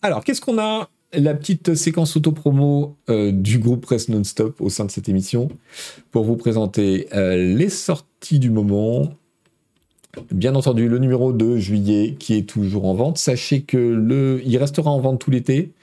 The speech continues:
Le numéro avec, euh, le, la compile des meilleures annonces du, du non E trois, hein,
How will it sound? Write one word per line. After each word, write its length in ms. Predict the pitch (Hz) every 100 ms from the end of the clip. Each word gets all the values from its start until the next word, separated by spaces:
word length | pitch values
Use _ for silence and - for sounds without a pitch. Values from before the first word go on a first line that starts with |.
| _ - _ -
Le 140 | 104
numéro 420 | 113 110 107 117
avec, 300 | 104 - -
euh, 300 | 98 92 90
le, 280 | 90 90 87
la 160 | 90 95
compile 420 | 117 98 113 101
des 120 | 95
meilleures 400 | 95 98 107 95
annonces 380 | 95 101 101 90
du, 500 | 80 87 85 80 80
du 180 | 76 87
non 280 | 101 123 110
E 80 |
trois, 500 | - - 104 135 156 -
hein, 240 | 101 143